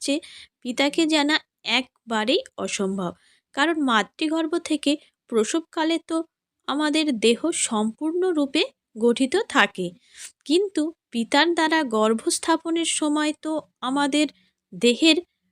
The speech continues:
কোনো অস্তিত্ব ছিল না। ভগবান সমস্ত জগতের পিতা, অহং বীজ প্রদ পিতা,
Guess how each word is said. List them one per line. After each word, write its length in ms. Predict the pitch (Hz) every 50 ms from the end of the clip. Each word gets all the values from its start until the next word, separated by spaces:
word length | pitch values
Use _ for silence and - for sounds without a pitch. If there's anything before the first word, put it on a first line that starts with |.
| _ _ _ _
কোনো 260 | - 285 311 320 339 339
অস্তিত্ব 760 | - - - 254 262 - - - 277 - _ _ 330 330 330 -
ছিল 320 | - - - 254 240 262 269
না। 140 | 269 302 392 440 _ _ _ _ _ _ _ _ -
ভগবান 600 | 196 180 220 220 233 - 294 277 320 330 349 381 - _
সমস্ত 680 | - - - - 233 226 226 254 294 302 - - - 453 427 359
জগতের 460 | 277 226 214 208 226 226 - 294 277 -
পিতা, 280 | _ 220 190 - 180 165 160 - _ _ _ _ _ _ -
অহং 300 | 220 226 220 247 370 381 392 339 247
বীজ 280 | 220 233 226 208 -
প্রদ 420 | - 415 - - - 240 220 202 240 330 480 539 - -
পিতা, 280 | 226 208 - - 175